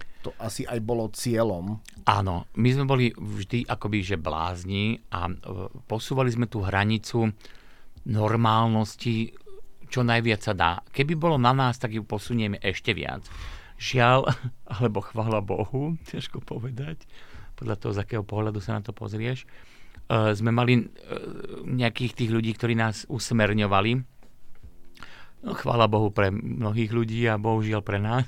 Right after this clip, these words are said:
Speaker 2: <laughs> Pretože keby sme nemali tých usmerňovačov, tak to sú ešte väčšie pecky. No, a, a v podstate ja som v Lani, e, ja som totiž to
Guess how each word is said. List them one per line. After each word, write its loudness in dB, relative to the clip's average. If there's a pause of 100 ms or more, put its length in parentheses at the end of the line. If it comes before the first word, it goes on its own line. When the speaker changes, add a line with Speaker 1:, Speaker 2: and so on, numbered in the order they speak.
(760)
Speaker 2:
<laughs> -12
Pretože 0
keby -2
sme -2
nemali 2
tých -8
usmerňovačov, -2
tak -6 (160)
to -8
sú -8
ešte -6
väčšie -4
pecky. -4 (1080)
No, 2 (720)
a, 4
a -6
v -12
podstate -2 (840)
ja -4
som 0
v -6
Lani, 0
e, -8 (1400)
ja -6
som -4
totiž -8
to -2